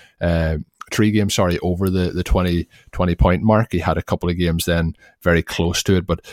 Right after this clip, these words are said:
he did have a slump in the mid-season, uh, between week seven and all the way up to week fourteen, really. Um, so obviously you would hope that that's not the case in, in regular spells next season, but I, I think there's enough there that they can get this team kinda,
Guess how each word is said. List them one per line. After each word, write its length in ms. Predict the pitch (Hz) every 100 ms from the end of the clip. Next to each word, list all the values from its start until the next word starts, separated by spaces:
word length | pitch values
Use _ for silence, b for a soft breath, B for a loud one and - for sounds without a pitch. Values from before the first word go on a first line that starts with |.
| B
he 100 | B
did 200 | 87 101
have 100 | 110
a 60 | 92
slump 400 | - 98 87 87
in 40 |
the 80 | 87
mid-season, 800 | 85 80 82 - 82 85 80 78
uh, 200 | 80 78
between 320 | 78 - 85
week 240 | 82 82 -
seven 480 | - 85 82 82 82
and 120 | 82
all 140 | 85 82
the 80 | 82
way 120 | 82
up 140 | 80
to 80 | -
week 220 | 85 82
fourteen, 560 | - 90 82 - 87 82
really. 320 | 82 82 85 B B B
Um, 360 | 82 82 80 -
so 280 | - 80 -
obviously 320 | - 87 - 85
you 60 |
would 60 | 80
hope 180 | - -
that 120 | 80
that's 260 | 80 -
not 140 | 85 82
the 80 | -
case 480 | - 78 - - -
in, 100 | 85 82
in 160 | 85
regular 380 | 85 80 82 82
spells 340 | - 85 78 85
next 200 | 90 -
season, 340 | 98 101 101 b b b
but 140 | - 78 -
I, 120 | 76 -
I 100 | 87
think 260 | - - -
there's 180 | 107 107 -
enough 340 | 92 87 85 -
there 200 | 90 80
that 120 | 85
they 120 | 80
can 100 | -
get 220 | 82 80
this 200 | - 82
team 320 | - 90 85 82
kinda, 380 | 87 82 76